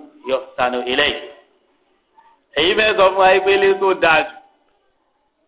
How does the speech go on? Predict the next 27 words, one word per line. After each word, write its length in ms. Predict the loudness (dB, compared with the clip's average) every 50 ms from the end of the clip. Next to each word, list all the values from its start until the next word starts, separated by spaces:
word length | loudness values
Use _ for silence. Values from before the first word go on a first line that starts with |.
| _ _ -6
òun 180 | -2 0 2 2
ni 100 | 2 2
ilé 160 | 2 2 0 0
kan 180 | 2 2 2 2
tó 80 | 2 2
ṣe 120 | 2 2
pé 120 | 2 4
ọmọ 180 | 2 2 4 4
òrukàn 360 | 2 2 0 0 0 2 4 4
wà 120 | 4 4
ńbẹ̀, 220 | 2 2 2 0 0
ṣùgbọ́n 260 | -2 -2 0 2 2
ọmọ 100 | 4 4
òrukàn 280 | 2 2 2 2 0 2
tó 80 | 2 2
wà 120 | 2 2 2
ńbẹ̀ 200 | 0 0 0 0
yẹn, 160 | 0 -2 -2 -4 -8
à 120 | -6 -4 -4
ń 80 | -4 -2
ṣe 120 | -4 -2 0
dáadáa 340 | 2 2 2 4 4 2 2
fún. 160 | 0 -2 -6 -10 -14 -16 -18 -20 _ _ _ _ _ _ _ _ _ _ _ _ _ _ _ _ _ -20 -20 -20 _ _ _ _ -20 -20 -20 _ _ -20 -20 -20 -10
Ha, 160 | -4 0 0 0 0 -2 -4 -10 -14 -18 -20 -20 -20 _ _ _ _ _ _
hadithi 460 | -2 -2 0 0 -2 -4 -4 -4 -4 -2
tòkè 300 | 0 0 0 0 0 0
yẹn, 220 | 0 0 0 -2